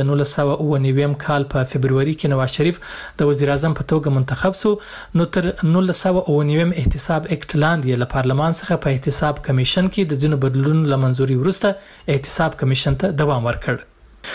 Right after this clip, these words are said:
د پاکستان اپوزیشن ګوندونه دا دریځ هم لري چې نیب د یو پوځي واکمن په دور کې جوړه شوې اداره ده چې باید ختم کړل سي. خو د پاکستان مرکزي حکومت او نیب د درغلیو په مخنیوي کې د دې ادارې کار اغیزناکه ګڼي.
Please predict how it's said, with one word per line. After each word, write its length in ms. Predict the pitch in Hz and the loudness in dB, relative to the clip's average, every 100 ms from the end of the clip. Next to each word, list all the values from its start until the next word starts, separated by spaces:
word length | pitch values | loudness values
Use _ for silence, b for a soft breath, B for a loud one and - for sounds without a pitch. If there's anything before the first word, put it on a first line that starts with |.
| B B | B B
د 80 | 196 | 0
پاکستان 260 | 202 190 220 | 0 0 0
اپوزیشن 380 | 208 202 - 202 | 0 -2 2 2
ګوندونه 320 | 190 185 190 180 | 2 2 2 2
دا 40 | 180 | 0
دریځ 280 | 165 170 156 | 2 0 2
هم 100 | 170 139 | 0 2
لري 140 | 135 | 0
چې 200 | 131 156 | 0 0
نیب 180 | 160 165 | 2 2
د 120 | 143 139 | 2 0
یو 80 | 135 | 0
پوځي 200 | 143 147 143 | 0 2 0
واکمن 280 | 131 151 | 0 -2
په 120 | 139 127 | 0 0
دور 280 | 147 147 147 | 0 0 -2
کې 120 | 120 | -2
جوړه 200 | 131 123 - | 0 0 0
شوې 260 | 151 135 | 2 2
اداره 280 | 120 123 143 | 2 0 2
ده 140 | 175 190 | 0 0
چې 120 | - 170 | 0 -2
باید 200 | 165 - | -2 -4
ختم 280 | 170 - 127 | -4 -4 -4
کړل 160 | 135 123 - | -2 -2 -4
سي. 100 | 131 - B B B - | -10 -14 B B B 0
خو 120 | 185 | 0
د 60 | 190 | 2
پاکستان 260 | 185 202 190 | 0 2 2
مرکزي 340 | 170 170 175 160 | 0 0 0 0
حکومت 360 | - 170 - 156 | 0 -2 -2 -2
او 80 | 143 165 | 2 2
نیب 180 | 170 | 2
د 120 | 143 135 | 0 0
درغلیو 400 | 135 147 160 156 143 | 0 2 0 0 0
په 100 | 135 | -2
مخنیوي 340 | - 147 175 | 0 0 0
کې 160 | - 170 | 0 0
د 100 | 147 | 2
دې 80 | 151 143 | 2 2
ادارې 260 | 139 139 139 - | 2 0 0 0
کار 160 | 170 175 - - | -2 -2 -8 -2
اغیزناکه 500 | 131 131 139 127 131 120 | 0 0 0 -2 -2 -2
ګڼي. 200 | 127 | -2